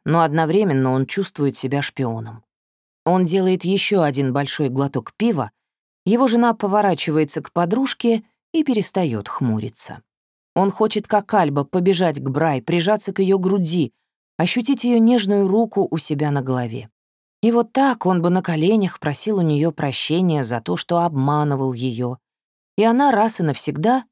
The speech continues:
простила бы его. Эш жаждет ее прощения. Он знает, что поступил неправильно, но не жалеет об этом. Нужно было выбрать меньшее из зол: здоровье дочери или гнев жены.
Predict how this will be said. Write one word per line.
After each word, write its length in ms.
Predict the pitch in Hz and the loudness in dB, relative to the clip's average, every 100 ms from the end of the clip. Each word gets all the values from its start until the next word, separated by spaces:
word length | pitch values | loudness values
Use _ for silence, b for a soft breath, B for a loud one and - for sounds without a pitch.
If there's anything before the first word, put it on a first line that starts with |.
| _ - | _ -2
простила 680 | 262 - - 160 156 160 | -2 -2 -6 -2 0 0
бы 160 | 139 135 | 2 -2
его. 320 | 127 127 131 _ _ _ _ _ _ | -2 -6 -10 _ _ _ _ _ _
Эш 300 | 160 170 - - | -2 -2 -2 -6
жаждет 680 | 135 131 151 170 147 139 | -4 0 2 0 -2 -6
ее 360 | 117 120 107 127 | -2 -4 -2 -6
прощения. 680 | - 120 - 120 110 113 - _ _ _ | -6 -8 -8 -8 -10 -12 -16 _ _ _
Он 180 | 247 240 | 2 2
знает, 400 | 202 226 208 147 | 2 2 2 0
что 240 | - 151 131 | -2 -2 -2
поступил 500 | 147 - 147 160 151 | -4 -6 -2 0 2
неправильно, 720 | 143 139 202 214 135 120 110 - _ _ _ _ | 0 0 0 0 0 -2 -4 -8 _ _ _ _
но 180 | 220 339 | 4 4
не 160 | 311 | 4
жалеет 460 | 233 208 175 170 156 | 2 2 2 2 0
об 160 | 135 131 | -2 -2
этом. 320 | 131 131 117 _ _ _ _ 170 | -4 -8 -12 _ _ _ _ -2
Нужно 320 | 208 190 196 | 0 0 0
было 260 | 190 196 | 2 2
выбрать 460 | 180 202 185 175 - | 4 2 2 -2 0
меньшее 560 | 196 226 147 - 117 123 | 2 2 0 -2 -2 -2
из 100 | 123 | -4
зол: 360 | 110 120 101 _ _ _ 147 | -4 -4 -6 _ _ _ -2
здоровье 460 | 143 156 160 147 | 0 0 2 0
дочери 640 | 131 156 247 - 127 107 - _ _ | 0 2 2 0 -6 -8 -14 _ _
или 240 | 165 202 | -2 0
гнев 400 | 113 110 110 139 | 0 -2 -2 -2
жены. 440 | 113 113 113 110 | -4 -6 -8 -14